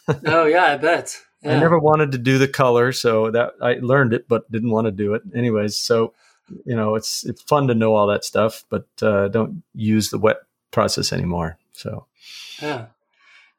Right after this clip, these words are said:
Speaker 2: Now, did your, did your transition in photography go from black and white?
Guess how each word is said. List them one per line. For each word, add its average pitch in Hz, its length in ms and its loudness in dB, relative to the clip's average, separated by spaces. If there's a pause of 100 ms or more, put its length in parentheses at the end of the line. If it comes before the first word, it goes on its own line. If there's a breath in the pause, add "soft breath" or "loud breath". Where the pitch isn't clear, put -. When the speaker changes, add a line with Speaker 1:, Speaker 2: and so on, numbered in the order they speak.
Speaker 2:
Now, 165 180 4
did 160 240 -4
your, 180 360 0
did 151 200 -8
your 170 140 0
transition 165 640 -2
in 160 100 -6
photography 156 920 -4
go 147 380 0
from 139 640 -6 (480 loud breath)
black 156 260 2
and 156 140 -4
white? 156 600 4